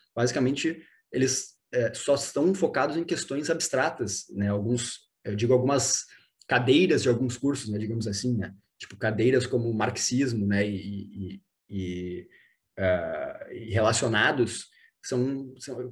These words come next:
muitas vezes são coisas que só, só tão pensando em certas ideias e não tem nenhuma preocupação em verificar, ah, a realidade daquilo ali, né? Se aquilo ali na prática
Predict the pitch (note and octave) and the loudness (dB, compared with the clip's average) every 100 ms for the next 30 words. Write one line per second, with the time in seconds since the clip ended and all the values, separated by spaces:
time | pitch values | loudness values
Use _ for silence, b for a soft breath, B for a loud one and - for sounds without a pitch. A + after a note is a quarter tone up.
0 | B2 C3 D3 C#3 C#3+ D3 D#3 D#3 - E3 | -6 0 2 2 0 0 -2 -2 2 2
1 | - C#3+ D3+ F3 F3+ E3+ - D3+ E3 D#3+ | 2 -4 -2 4 4 4 2 2 4 4
2 | - D3 E3 C#3+ B2 C#3+ G#2+ - - _ | 4 2 2 4 6 6 4 -2 -12 _
3 | _ _ - A#2+ B2+ C3 C3+ D3 D#3 C#3+ | _ _ -2 2 2 2 2 2 2 2
4 | C3+ E3+ E3+ C#3+ - A#2+ - C3 D3+ - | 2 2 2 2 2 -2 0 -2 -2 -4
5 | B2+ B2+ A#2+ - A#2 B2+ B2 _ - B2 | 0 0 0 -2 -2 -2 -4 _ -4 -2
6 | A2 G2+ F#2 - G#2+ G#2+ A#2 A2+ G#2 A2 | 0 2 0 -2 -4 0 0 2 2 2
7 | B2 G2+ F#2 G#2 G#2+ A2+ F#2+ G2 - A2 | 2 -2 -2 0 2 0 -2 -4 -6 -6
8 | G2 A#2 A2+ A#2+ G2 G#2+ A2+ - A#2+ | -4 -2 0 -2 -2 -4 -4 -4 -6